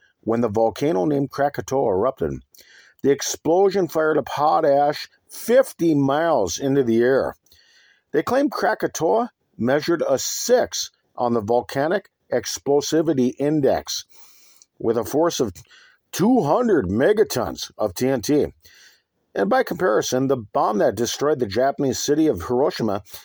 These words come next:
had a force of twenty kilotons, or nearly ten thousand times less power.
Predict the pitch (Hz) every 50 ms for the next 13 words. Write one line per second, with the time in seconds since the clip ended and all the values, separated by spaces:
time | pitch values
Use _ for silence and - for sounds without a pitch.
0 | - _ _ - 147 156 160 - - 156 165 190 208 196 - - - 143 135 -
1 | - - - - 160 175 208 220 233 233 226 208 - - - - 196 196 190 170
2 | - - 135 127 117 107 107 107 - - _ _ - - _ _ _ _ _ _
3 | _ _ _ _ - - 131 131 135 135 151 170 165 151 135 117 98 - 170 175
4 | 185 185 165 - - - 143 143 151 170 185 170 135 143 127 - - 127 123 131
5 | 139 139 131 - - 85 98 101 101 113 135 151 156 - - - - - - -
6 | - 147 - - - 69 58 67